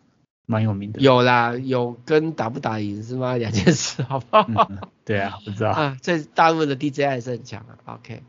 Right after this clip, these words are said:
Speaker 2: 然后另外这个什么，全球，全球首家乙醇转化永续航空业生产，这是为了环保的，环保。
Speaker 1: 嗯。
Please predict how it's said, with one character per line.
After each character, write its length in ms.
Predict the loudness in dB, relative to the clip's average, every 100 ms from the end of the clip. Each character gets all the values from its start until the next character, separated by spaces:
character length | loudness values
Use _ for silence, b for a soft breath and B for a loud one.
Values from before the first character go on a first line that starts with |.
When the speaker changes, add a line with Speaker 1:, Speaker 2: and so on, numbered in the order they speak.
| _ b b b _
Speaker 2:
然 120 | -2 2
后 260 | 4 4
另 160 | 2 2
外 160 | 2 0
这 140 | -2
个 120 | -4
什 140 | -6 -8
么， 160 | -10
全 260 | -6 -6 -4
球， 460 | 2 4 4 0 -4
全 220 | -4 2
球 160 | 2
首 260 | 2 0 -2
家 240 | 4 4
乙 200 | 4 -2
醇 280 | -4 -6 -8
转 180 | -8 -8
化 320 | -6 0 2
永 200 | 2 -4
续 220 | -6 -6 -6
航 160 | -4
空 160 | -6 -4
业 180 | -4 -4
生 180 | -6
产， 140 | -6 -2
这 160 | 0
是 140 | 2 6
为 160 | 8
了 80 | 8
环 180 | 6 2
保 160 | 0 0
的， 140 | -4 -16 -20
环 260 | -18 -4
保。 120 | 4 6
Speaker 1:
嗯。 180 | 6